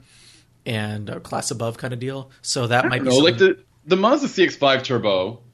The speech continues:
Speaker 2: the si-, I think it's called a Signature trim. Um, that can be pretty expensive too.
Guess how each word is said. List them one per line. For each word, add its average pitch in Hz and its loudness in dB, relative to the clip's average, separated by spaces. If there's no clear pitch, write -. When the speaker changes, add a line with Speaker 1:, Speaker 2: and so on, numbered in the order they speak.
Speaker 2:
the 107 -12
si-, - -12
I 117 2
think 147 0
it's 127 -8
called 120 0
a - -12
Signature 104 -6
trim. 76 -10
Um, 92 -2
that 147 0
can 208 -2
be - -2
pretty 123 -2
expensive 95 -8
too. - -12